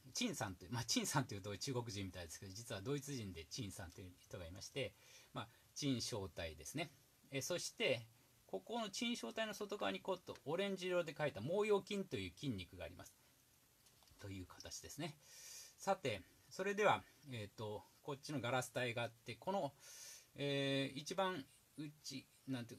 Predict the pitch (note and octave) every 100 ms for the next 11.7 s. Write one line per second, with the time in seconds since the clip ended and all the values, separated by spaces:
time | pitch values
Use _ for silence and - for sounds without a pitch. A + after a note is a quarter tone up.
0 | B2+ C3+ - G3 G3 F#3 F3 D3 G#2+ B2+
1 | F3+ F#3+ C#3 A2+ A#2+ - - D3 A2 G#2
2 | F#2+ B2+ D#3 F#2 - - - - - A2+
3 | G#2+ G#2 A#2+ F#3+ - - C#4+ B2+ G2 G2
4 | F2+ F2 - - - - - - C4+ A#3
5 | D#3+ A2 G2 G2 - F#3+ - - B2 C3
6 | - F#3 F3 E3 - E3 A2+ F2 - E2+
7 | D#2+ - - - - - - A2 G2 F2+
8 | F2 E2+ - - G2+ - - - - -
9 | A#2+ A#2 G#2+ C#3 D#3+ G2 - - - -
10 | - B2 C3 G#3 F4 B3 - A2+ G#2+ G3+
11 | - A2+ E2+ F#2 - F#2 -